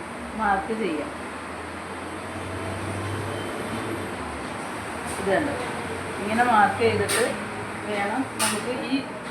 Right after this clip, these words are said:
ഇത് അടിക്കാനിട്ടാ. അപ്പോൾ കറക്റ്റായിട്ട് ഇത് ഈ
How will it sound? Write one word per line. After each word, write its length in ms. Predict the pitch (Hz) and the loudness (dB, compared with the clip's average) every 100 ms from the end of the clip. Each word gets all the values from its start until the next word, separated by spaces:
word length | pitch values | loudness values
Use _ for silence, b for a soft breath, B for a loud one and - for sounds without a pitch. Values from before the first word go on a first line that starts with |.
| - - - - | -8 -8 -4 0
ഇത് 140 | 208 233 233 - - 185 | 4 4 2 -4 -2 0
അടിക്കാനിട്ടാ. 680 | 185 196 165 156 151 151 - | 0 2 2 2 0 -2 -2
അപ്പോൾ 160 | - 208 240 | -2 2 6
കറക്റ്റായിട്ട് 680 | 220 214 - 254 240 233 233 | 6 4 2 4 4 4 2
ഇത് 100 | 220 220 | 2 0
ഈ 40 | 226 | 0